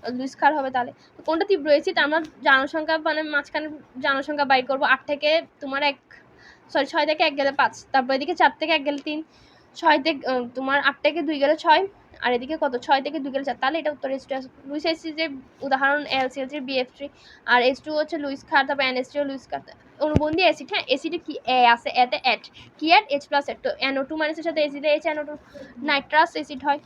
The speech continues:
তারপরে কোনটি লুইস ক্ষারক? সিও মাইনাস, এটা তো জানি।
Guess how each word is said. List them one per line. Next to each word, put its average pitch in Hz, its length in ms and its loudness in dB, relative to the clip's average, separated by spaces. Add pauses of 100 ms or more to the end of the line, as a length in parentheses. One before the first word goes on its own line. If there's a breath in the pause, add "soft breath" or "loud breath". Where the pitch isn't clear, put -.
(160)
তারপরে 269 400 0 (600 loud breath)
কোনটি 320 300 2
লুইস 320 240 -2
ক্ষারক? 330 260 6 (280)
সিও 294 260 -2
মাইনাস, 269 380 -4
এটা 285 160 -6
তো 285 140 -14
জানি। 277 200 -4